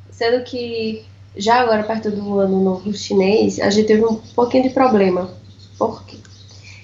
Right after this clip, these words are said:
A gente, o preço do hotel tava alto, tinha, é, não tinha vaga, muita vaga,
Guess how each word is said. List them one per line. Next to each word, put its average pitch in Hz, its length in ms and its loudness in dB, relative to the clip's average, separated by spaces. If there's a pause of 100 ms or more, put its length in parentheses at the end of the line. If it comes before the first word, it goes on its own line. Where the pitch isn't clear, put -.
(160)
A 202 80 0
gente, 208 440 -2
o 196 480 -4
preço 254 240 2
do 247 80 4
hotel 226 200 0
tava 208 240 0
alto, 175 440 0 (520)
tinha, 190 420 0 (100)
é, 185 280 -6
não 220 220 0
tinha 233 220 2
vaga, 190 340 2
muita 190 260 2
vaga, 185 400 -6